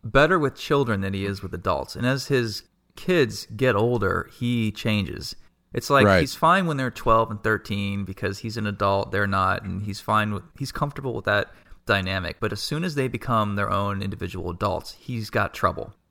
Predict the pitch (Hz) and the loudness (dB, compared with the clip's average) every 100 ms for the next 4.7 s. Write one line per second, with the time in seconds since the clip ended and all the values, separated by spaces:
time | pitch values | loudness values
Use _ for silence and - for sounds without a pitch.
0 | _ - _ _ - 110 90 82 120 101 | _ -20 _ _ -2 2 4 2 0 0
1 | 117 71 107 113 - 101 95 101 92 90 | 0 2 -4 -6 -6 -4 -2 -2 -2 -4
2 | 92 - 104 104 98 87 92 95 95 104 | -6 -2 -2 0 -4 -4 -2 -2 -4 -8
3 | 92 98 92 87 85 - - - 104 92 | -10 -4 -2 -2 -4 -8 -8 -6 -4 -4
4 | 82 90 80 101 104 - 98 | -4 -8 -6 -4 -4 -6 -8